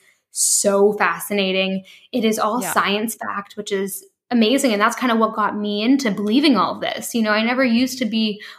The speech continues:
Speaker 1: all, you know, a-, as spiritual as I am right now,
Speaker 2: Mm-hmm.
Speaker 1: and that door was opened to me by learning more about Doctor Joe Dispenza's work and then other people's work as well, obviously, but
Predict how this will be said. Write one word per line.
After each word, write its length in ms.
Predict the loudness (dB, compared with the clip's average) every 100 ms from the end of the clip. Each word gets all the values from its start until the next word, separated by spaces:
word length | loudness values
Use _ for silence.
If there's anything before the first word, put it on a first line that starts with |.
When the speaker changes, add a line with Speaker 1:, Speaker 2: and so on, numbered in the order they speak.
| _
Speaker 1:
all, 500 | 2 4 4 2 -4 -18 -20 -18 -8
you 140 | -2
know, 260 | 0 0 -2 -4
a-, 240 | -4 -6
as 80 | -6
spiritual 460 | -2 -2 -2 -4
as 180 | -4 -4
I 40 | -4
am 180 | -4 -6
right 160 | -6
now, 460 | -2 2 2 2 -2 -6
Speaker 2:
Mm-hmm. 180 | -4 0
Speaker 1:
and 280 | 2 2 -2 -10 _ _ _ _ _ -12
that 260 | -2 -2 0
door 240 | 0 2
was 180 | 0 2
opened 380 | 2 2 0 -2
to 100 | -2
me 380 | -2 -2 -2 -6 -18 _ _ -2
by 440 | 0 2 0 0
learning 420 | -2 0 2 2 4
more 140 | 2
about 260 | 2 -2 -2
Doctor 380 | -2 -2 -4
Joe 140 | -2 -2
Dispenza's 500 | -4 -4 -2 -2 0
work 220 | 0 2
and 120 | 0 0
then 160 | 0
other 220 | 0 0 -2 -6
people's 340 | -4 -2 0
work 220 | 2 2
as 160 | 0 -2
well, 180 | 2 2
obviously, 580 | 2 0 -4 -4 -4 -2
but 200 | 0 -2